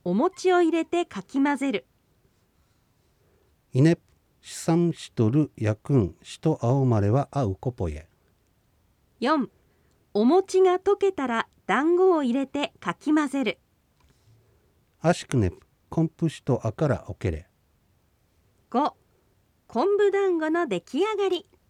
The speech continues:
Speaker 1: この、
Speaker 2: はい。
Speaker 1: 昆布を火で炙って、ちょっとこう、
Speaker 2: はい。
Speaker 1: カリカリにして、
Speaker 2: そうですね。
Speaker 1: それを潰す。
Speaker 2: はい。
Speaker 1: そして粉にするんですね。
Speaker 2: ええ。そうです。これ、あの、実はポイントでして、まあ、
Speaker 1: ええ。
Speaker 2: あの、人によってはこれ、あの、油でですね、揚げる方もいるんですが、
Speaker 1: あー。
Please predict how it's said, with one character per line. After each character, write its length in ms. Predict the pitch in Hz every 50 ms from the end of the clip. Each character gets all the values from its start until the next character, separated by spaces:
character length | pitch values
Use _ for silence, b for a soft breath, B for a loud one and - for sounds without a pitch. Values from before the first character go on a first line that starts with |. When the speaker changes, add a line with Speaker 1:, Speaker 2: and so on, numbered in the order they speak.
| _ _ _ _ _ _ _ _ _ _ _ _ _ _ _ _ _ _ _ _ _ _ _ _ _ _ _
Speaker 1:
こ 160 | - - 262
の、 220 | 262 294 302 294 277 b b
Speaker 2:
は 140 | - - 143
い。 80 | 117 - _ _ _
Speaker 1:
昆 140 | - - 453 508 523 453
布 180 | 330 269 226
を 60 | 202 190
火 200 | - - - 381
で 260 | 370 320 262 - - -
炙 300 | 202 240 220 311 339 -
っ 0 |
て、 340 | - _ _ 370 339 277
ち 80 | - -
ょ 20 | 403
っ 20 |
と 100 | - -
こ 0 |
う、 40 | -
Speaker 2:
は 20 | 190
い。 20 | -
Speaker 1:
カ 140 | - -
リ 100 | 311 415 415
カ 140 | - 466 480
リ 60 | 440 480 480 480
に 40 | 453
し 160 | 415 - -
て、 100 | _ - 508 508 440 -
Speaker 2:
そ 160 | - 220 185
う 20 |
で 100 | 127 95
す 100 | - -
ね。 40 | 381
Speaker 1:
そ 60 | 415
れ 60 | 440
を 20 | 453 494 494 - _ _
潰 300 | - - 226 208 233 208
す。 220 | - - 233 370
Speaker 2:
は 180 | - - - 127
い。 100 | 117 - _ _ _ _ _ _ _ _
Speaker 1:
そ 120 | - 381
し 60 | 139 -
て 80 | 403
粉 160 | - - 277
に 260 | 262 294 359 359 320 -
す 120 | - 180
る 120 | 165 165
ん 20 | 143
で 100 | - 156
す 140 | - - 165
ね。 80 | 165 202
Speaker 2:
え 20 |
え。 40 | 240
そ 60 | 277
う 120 | 302 311
で 80 | 311 262
す。 60 | - _
こ 120 | - - 139
れ、 40 | 143
あ 80 | 139 135
の、 360 | 135 127 127 123 123 123 120
実 260 | 113 117 - - 131
は 80 | 113 90
ポ 200 | - - - 117
イ 20 |
ン 40 | 110
ト 120 | - - 98
で 120 | 98 95
し 80 | - -
て、 280 | - - 90 92 87 -
ま 140 | 131 135
あ、 20 | 127
Speaker 1:
え 20 |
え。 20 | 123
Speaker 2:
あ 40 |
の、 200 | 120 123 117 117
人 220 | 107 - - - 180
に 80 | 185
よ 80 | 180 180
っ 20 |
て 120 | - - 202
は 100 | 160 127
こ 120 | - -
れ、 100 | 107 101
あ 60 | 95
の、 200 | 92 92 85 85
油 300 | 98 104 - 147 151 151
で 120 | 147 170 170
で 120 | 156 120
す 140 | 92 - -
ね、 120 | 92 80 78
揚 60 | 90
げ 120 | 95 113 113
る 80 | 117
方 220 | 117 - 127 - 127
も 120 | 104 90
い 40 | 87
る 80 | 92 95
ん 40 |
で 100 | 90 -
す 140 | 339 359 403
が、 100 | - -
Speaker 1:
あ 20 |
ー。 20 | 392